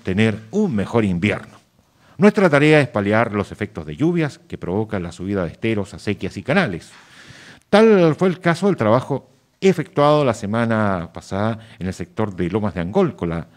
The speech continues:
instalación de una alcantarilla. Entre las acciones de mejoramiento para la evacuación de las aguas lluvias,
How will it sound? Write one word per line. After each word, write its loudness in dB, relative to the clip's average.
instalación -4
de -6
una -4
alcantarilla. -6
Entre 4
las 4
acciones -8
de -4
mejoramiento -6
para -6
la -6
evacuación -8
de -14
las -16
aguas -10
lluvias, -2